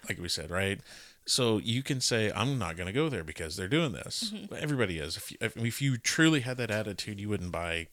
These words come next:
Speaker 1: anything from
Speaker 2: Right.
Speaker 1: anywhere.
Speaker 2: Right. That was my attitude at first. Like, <gasps> "Oh, I can't believe this," you know?
Speaker 1: Right,
Speaker 2: But then I'm like,
Speaker 1: right.
Speaker 2: "Okay, all right. Why am I surprised at this?" You
Speaker 1: Yeah.
Speaker 2: know?
Speaker 1: So, I mean, I mean, you can't, you can't, anyway, you can't do that. So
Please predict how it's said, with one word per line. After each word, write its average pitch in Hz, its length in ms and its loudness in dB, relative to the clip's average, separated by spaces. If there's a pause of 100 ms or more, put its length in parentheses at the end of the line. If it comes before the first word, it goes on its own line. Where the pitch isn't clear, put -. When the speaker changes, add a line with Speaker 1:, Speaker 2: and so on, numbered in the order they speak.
Speaker 1:
anything 92 340 -6
from - 160 -6
Speaker 2:
Right. 214 100 2
Speaker 1:
anywhere. - 340 -6 (100)
Speaker 2:
Right. 220 300 -2
That 285 140 10
was 302 120 0
my 262 160 2
attitude 208 500 -2
at - 140 -2
first. 185 340 -4
Like, 185 140 -6
<gasps> - 40 -6
"Oh, 359 180 0 (280)
I - 60 -12
can't 220 160 -4
believe 320 240 0
this," 185 340 0 (200)
you 247 160 4
know? 190 240 -2 (120)
Speaker 1:
Right, 117 140 0
Speaker 2:
But 202 180 6
then 220 120 4
I'm 214 80 0
like, 202 200 2
Speaker 1:
right. 202 160 2 (180)
Speaker 2:
"Okay, 190 500 0
all 226 260 4
right. 185 320 0 (100)
Why 240 220 6
am 302 160 4
I 302 140 6
surprised 226 680 2
at - 200 -4
this?" - 420 -6
You 220 120 -2
Speaker 1:
Yeah. 135 100 4
Speaker 2:
know? 180 160 -4
Speaker 1:
So, 117 460 4
I 123 120 0
mean, 113 240 2
I 110 60 0
mean, 107 340 -4
you 113 160 -6
can't, 107 400 0 (480)
you 131 100 -6
can't, 110 300 2
anyway, 101 480 2
you 98 140 -4
can't 123 220 2
do 98 120 0
that. 73 260 -6
So 104 300 2